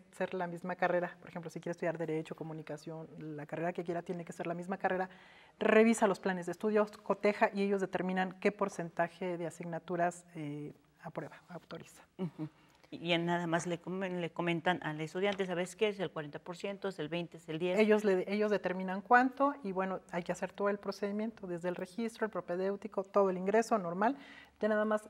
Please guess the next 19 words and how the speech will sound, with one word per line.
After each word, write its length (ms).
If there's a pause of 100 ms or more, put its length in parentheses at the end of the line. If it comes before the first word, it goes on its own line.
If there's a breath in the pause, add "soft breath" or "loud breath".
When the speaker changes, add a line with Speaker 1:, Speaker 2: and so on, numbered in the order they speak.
Speaker 1:
eh, 280
cuando 240
ellos 160
estén 180
estudiando, 380
bueno, 240
verán 280
que 160
ya 300 (140)
les 180
liberan 500 (280)
esa 240
asignatura 680 (460 soft breath)
de 80
su 120
carga 300
de 100
estudios. 540 (120)
Speaker 2:
Ok, 440